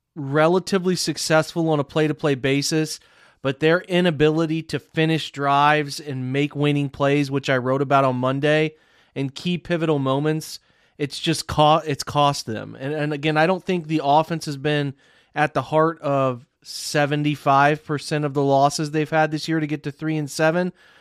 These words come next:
but there are these games where it, it does get magnified. Uh, and it's frustrating because when you look at the stats in this game, you see a lot of opportunity to, to win it, right? The Browns had twenty-seven first downs to the Bills twenty-two,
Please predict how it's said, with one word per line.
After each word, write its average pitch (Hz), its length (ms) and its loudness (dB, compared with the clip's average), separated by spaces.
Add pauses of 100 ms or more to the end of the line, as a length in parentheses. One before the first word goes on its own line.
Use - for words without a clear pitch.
(160)
but 147 160 -2
there 147 220 2
are 147 100 4
these 139 260 0
games 156 480 2
where 135 220 -2
it, 127 100 -4 (240)
it 143 240 -6
does 156 300 4
get 147 240 -2
magnified. 123 840 -4
Uh, 110 260 -12
and 131 160 -6
it's 135 180 -8
frustrating 185 500 0
because 151 280 -2
when 143 100 -4
you 143 120 0
look 175 160 -2
at 202 100 -10
the 143 60 -8
stats 156 560 0 (500)
in 180 220 2
this 160 200 2
game, 156 360 0
you 143 160 -2
see 185 240 -4
a 147 80 0
lot 147 240 6
of 139 120 -4
opportunity 147 720 -2
to, 131 380 -2 (520)
to 151 100 -4
win 147 280 2
it, 135 160 -2
right? 143 380 0
The 135 80 -6
Browns 147 360 0
had 151 140 -2
twenty-seven 160 600 -2
first 156 320 -4
downs 156 300 0
to 156 100 -4
the 139 80 -4
Bills 147 300 0
twenty-two, 147 640 0